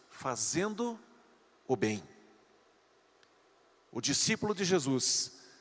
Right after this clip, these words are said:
caminha por essa terra, por essa cidade, onde você se encontra, e ele caminha fazendo o bem. Aquilo que está a seu alcance para fazer,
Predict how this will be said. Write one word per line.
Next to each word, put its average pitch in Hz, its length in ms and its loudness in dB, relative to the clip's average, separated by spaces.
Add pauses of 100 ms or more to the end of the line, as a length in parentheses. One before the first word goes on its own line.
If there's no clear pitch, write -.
(360)
caminha 180 500 2
por 196 160 0
essa 185 220 0
terra, 113 420 -2 (680)
por 139 100 0
essa 151 180 0
cidade, 139 720 0
onde 160 200 2
você 170 260 2
se 190 160 0
encontra, 139 500 0 (320)
e 143 120 4
ele 165 120 6
caminha 175 640 0 (140)
fazendo 160 760 0 (180)
o 143 120 -4
bem. 113 360 -2 (300)
Aquilo 220 340 -2
que 208 120 -2
está 185 200 0
a 160 60 0
seu 202 240 0
alcance 202 480 0
para 196 140 -6
fazer, 120 420 -2